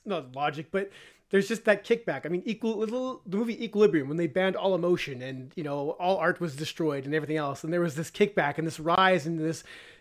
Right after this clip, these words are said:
in-, in-, into, like, becoming human again. And I think that's what happened. I always look at the Star Trek universe as, like, the pinnacle of humanity. So we have to get there. I'm not sure how we're gonna get there just yet,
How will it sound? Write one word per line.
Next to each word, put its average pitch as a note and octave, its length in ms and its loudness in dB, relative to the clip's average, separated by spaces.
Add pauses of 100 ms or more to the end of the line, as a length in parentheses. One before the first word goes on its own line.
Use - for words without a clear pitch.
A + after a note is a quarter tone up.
in-, F#3 160 2
in-, - 240 0
into, A3+ 340 4
like, F3+ 160 8
becoming G3 320 4
human G3+ 340 2
again. C#3 240 -2
And D3+ 80 -2
I F#3 60 4
think G#3 220 2
that's F3 160 6
what F3 100 0
happened. D#3+ 240 2
I F3+ 40 4
always B3 200 8
look A#3 140 -2
at G#3 180 -4
the E3+ 160 -4
Star F#3 300 0
Trek G#3 160 -4
universe A3+ 320 -2
as, D3+ 100 -4
like, E3+ 160 -2
the D#3+ 300 -4 (120)
pinnacle G3 320 0
of F#3+ 80 -4
humanity. G3 560 -4 (300)
So - 140 -6
we B3+ 40 6
have D4+ 100 4
to G#3+ 60 -4
get A3+ 220 4
there. B2 320 -8
I'm G3 60 -2
not C4+ 160 4
sure G#3+ 80 -2
how F#3 180 8
we're G#3+ 80 6
gonna G3 120 6
get E3 120 2
there F3+ 80 2
just D3+ 220 -6
yet, D#3+ 320 -2